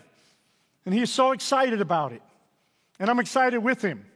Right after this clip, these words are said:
This Sunday morning, thirteen people are being baptized over at Lehighton campus. If you want to leave here and go there afterwards, you'll see 'em at the end of second service.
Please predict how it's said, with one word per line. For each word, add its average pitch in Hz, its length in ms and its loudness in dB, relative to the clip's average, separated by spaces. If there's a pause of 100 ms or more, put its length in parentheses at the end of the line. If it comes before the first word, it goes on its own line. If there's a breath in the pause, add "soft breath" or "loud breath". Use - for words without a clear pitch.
(1300)
This 160 220 2
Sunday 247 320 0
morning, 220 420 0
thirteen 240 460 0
people 220 300 0
are 190 40 -2
being 214 220 0
baptized 208 560 2
over 214 220 2
at 226 60 -10
Lehighton 214 440 0
campus. 233 540 -2 (840)
If 147 80 -16
you 226 120 2
want 220 100 0
to 202 60 0
leave 226 240 0
here 233 140 2
and 220 100 -2
go 220 180 2
there 226 180 2
afterwards, 220 440 0
you'll 180 100 -4
see 247 180 -6
'em 214 120 -2
at 190 100 -6
the 196 100 -4
end 214 120 -4
of 190 100 -8
second 214 320 -8
service. 220 400 -8